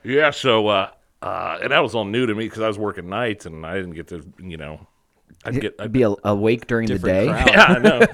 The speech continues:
Speaker 2: <laughs>
Speaker 1: Yeah, uh, and so they flipped to the news talk station in two thousand seven. They, they got rid of the rock, the, the, the pop format.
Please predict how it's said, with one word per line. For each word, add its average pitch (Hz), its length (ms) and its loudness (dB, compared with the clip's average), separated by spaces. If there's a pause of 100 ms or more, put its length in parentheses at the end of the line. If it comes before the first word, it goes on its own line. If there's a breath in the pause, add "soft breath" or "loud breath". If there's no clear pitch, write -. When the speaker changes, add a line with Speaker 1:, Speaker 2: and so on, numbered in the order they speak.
(160)
Speaker 2:
<laughs> - 240 -18
Speaker 1:
Yeah, 160 260 6
uh, 127 540 0
and 131 260 -8
so 127 440 2
they 135 160 -2
flipped 143 460 2
to 127 460 -2 (200)
the 117 100 -4
news 147 260 -2
talk 92 280 -4
station 76 440 -10
in 78 120 -14
two 104 160 -10
thousand 95 320 -8
seven. 98 360 -6
They, 82 100 -10 (100)
they 95 180 -10
got 104 220 -4
rid 110 160 0
of 101 80 0
the 90 100 -4
rock, 101 300 -6 (140)
the, 104 200 -8
the, 95 320 -12 (100)
the 92 100 -12
pop 107 300 -8
format. 95 520 -10